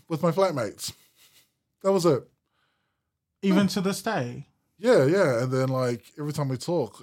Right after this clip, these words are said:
Speaker 1: um, uh, um, they'll, like, drop something about, like, um, some, some regular lad chat about, about bloody women.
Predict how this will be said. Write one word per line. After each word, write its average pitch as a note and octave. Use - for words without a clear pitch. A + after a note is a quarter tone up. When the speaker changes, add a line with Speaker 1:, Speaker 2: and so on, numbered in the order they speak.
Speaker 1:
um, F#2
uh, D#2+
um, E2
they'll, A2+
like, G2+
drop A#2
something G2
about, E2+
like, D2+
um, E2
some, G2
some G2
regular B2+
lad A2+
chat E2+
about, F2+
about F2+
bloody G#2+
women. G#2+